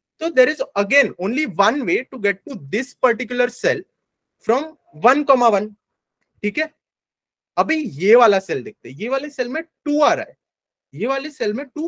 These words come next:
क्यों आ रहा है? ठीक है, सबसे पहले मैं यहाँ से right ले सकता हूँ और नीचे आ सकता हूँ। Similarly, मैं यहाँ से नीचे आ सकता हूँ और फिर right ले सकता हूँ,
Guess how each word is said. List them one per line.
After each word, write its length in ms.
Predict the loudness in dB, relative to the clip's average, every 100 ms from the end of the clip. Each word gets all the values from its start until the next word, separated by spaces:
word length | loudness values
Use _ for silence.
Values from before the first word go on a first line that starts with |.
| -8
क्यों 240 | -8 2 2
आ 40 |
रहा 120 | 2 -4
है? 100 | -12 _
ठीक 160 | -18 -12
है, 100 | -12 _ _ _ _ _ _
सबसे 400 | -2 -2 0 0
पहले 340 | 2 0 -4 _ -6
मैं 120 | -2
यहाँ 160 | 0
से 180 | -2 -4
right 420 | 0 0 0 -2
ले 120 | -2 -2
सकता 300 | -4 -8 -10
हूँ 180 | -10 _ -2
और 140 | 0
नीचे 340 | 0 -4 0
आ 80 | 0
सकता 360 | 0 -10 _ -18
हूँ। 140 | -18 _ _ _ _ _ -18
Similarly, 680 | -4 -2 4 4 2 -2 -14 _ _ _ _ _
मैं 160 | -2 0
यहाँ 320 | 0 0 0
से 180 | -2 -2
नीचे 360 | 0 -2 0 0
आ 80 | 0
सकता 300 | -4 -4 -4
हूँ 100 | 0
और 180 | -2 -2
फिर 320 | -2 -2 2
right 280 | 0 0 -8
ले 120 | -12
सकता 320 | -12 _
हूँ, 100 | -16